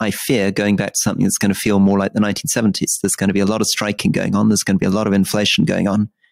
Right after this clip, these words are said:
And it doesn't matter which government comes in, Conservative or Labour, they're gonna be really struggling to control prices, wages,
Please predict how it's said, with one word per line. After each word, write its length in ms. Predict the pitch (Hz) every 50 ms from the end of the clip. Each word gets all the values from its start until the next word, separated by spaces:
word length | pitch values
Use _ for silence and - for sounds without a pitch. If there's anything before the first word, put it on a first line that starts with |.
| _ _ _ _ _ _ -
And 100 | - 113
it 80 | -
doesn't 240 | - 131 123 - 110
matter 160 | 117 113 107
which 300 | 104 113 135 135 - -
government 400 | - 110 98 87 98 95 92 -
comes 300 | - 101 95 95 90 -
in, 320 | 104 104 104 110 123 139 - _ _ _ _ _
Conservative 520 | - 113 104 - - 113 104 104 104 90 95
or 60 | 95
Labour, 400 | 95 107 107 104 - - - - - _ _ _
they're 100 | - 110
gonna 180 | 101 107 107 104
be 140 | 87 107 101
really 380 | 98 104 110 113 107 104 101
struggling 560 | 92 - - 113 104 101 - 95 90 90 92 90 - -
to 120 | - 104 98
control 420 | - - - - - - 107 104
prices, 640 | - - - 196 98 139 - - - 107 104 - -
wages, 600 | 110 104 101 101 - - 104 101 98 - -